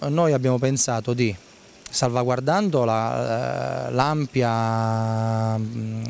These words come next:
rendendo, lasciando pubblico tutto il tracciato del parco fluviale, diviso in sei lotti, dove potenzialmente diamo la possibilità a chi farà delle proposte interessanti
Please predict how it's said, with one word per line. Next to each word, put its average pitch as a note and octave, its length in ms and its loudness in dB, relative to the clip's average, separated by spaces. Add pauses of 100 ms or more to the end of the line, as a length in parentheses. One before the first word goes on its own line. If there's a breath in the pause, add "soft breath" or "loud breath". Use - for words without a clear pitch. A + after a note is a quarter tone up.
(100)
rendendo, B2 480 2 (140)
lasciando D3 480 2
pubblico C#3 480 2
tutto A3 320 0
il G#2+ 80 -2
tracciato B2+ 640 0
del A#2 180 -4
parco B2+ 260 -4
fluviale, B2 440 0 (280 loud breath)
diviso F3 360 4
in C#3 120 2
sei B2+ 200 2
lotti, A2 420 -6 (220 loud breath)
dove E3+ 180 4
potenzialmente D#3 880 0
diamo A2 400 0 (380 loud breath)
la E3+ 100 2
possibilità B2+ 720 0 (1400 loud breath)
a B2+ 220 4
chi E3 160 0
farà C3 240 2
delle A#2+ 160 2
proposte A2+ 480 0
interessanti A#2 880 0